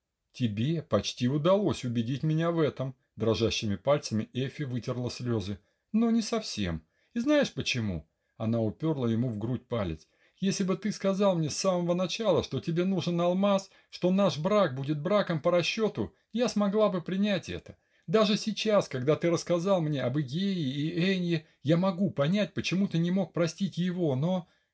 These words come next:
говорить, что ты любишь меня...» Из её груди вырвалось рыдание, такое отчаянное, наполненное такой горечью, что Закари вздрогнул. Он протянул руки, чтобы успокоить Эфи,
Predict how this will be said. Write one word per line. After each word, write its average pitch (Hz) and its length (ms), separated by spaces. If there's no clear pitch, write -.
говорить, 143 520
что 135 200
ты 143 180
любишь 156 500
меня...» 131 680
Из 107 180
её 120 240
груди 117 420
вырвалось 127 560
рыдание, 123 720
такое 151 380
отчаянное, 139 760
наполненное 151 640
такой 160 440
горечью, 151 680
что - 180
Закари 131 380
вздрогнул. 101 640
Он 117 160
протянул 135 760
руки, 151 340
чтобы 127 340
успокоить 135 640
Эфи, 160 500